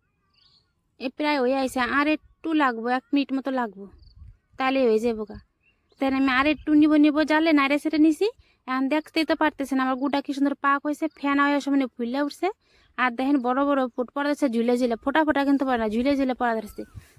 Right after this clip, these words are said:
তার মানে আমার গুড়টা পাক হয়ে গেছে। এখন এর মধ্যে আমি এই যে খুদ বাজারটি দিয়ে দেবো, আর দেবো ওই যে মৌরি আর কুসুম দানা ভাজি রাখছিলাম সেগুলা দিয়ে নাইড়া চেড়ে সুন্দর করে এবার মিশাই নিতে হইব। যত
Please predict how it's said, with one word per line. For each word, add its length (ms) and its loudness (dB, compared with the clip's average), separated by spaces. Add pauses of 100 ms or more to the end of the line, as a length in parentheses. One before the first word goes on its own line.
তার 160 -4
মানে 180 -2
আমার 180 0
গুড়টা 280 -4 (100)
পাক 180 2
হয়ে 160 -2
গেছে। 220 -4 (500)
এখন 200 -4
এর 200 -2
মধ্যে 220 -2
আমি 300 0
এই 120 -2
যে 60 0 (100)
খুদ 220 -6
বাজারটি 360 -2
দিয়ে 200 -2
দেবো, 200 4 (440)
আর 200 -2
দেবো 180 -2 (100)
ওই 80 0
যে 100 0
মৌরি 440 0
আর 160 2
কুসুম 320 -4
দানা 220 -2
ভাজি 200 -2
রাখছিলাম 380 -2
সেগুলা 340 -6 (760)
দিয়ে 260 -2 (100)
নাইড়া 280 0
চেড়ে 260 -2
সুন্দর 340 -2
করে 160 0
এবার 180 -2
মিশাই 300 0
নিতে 220 -2
হইব। 180 -4 (4000)
যত 200 -2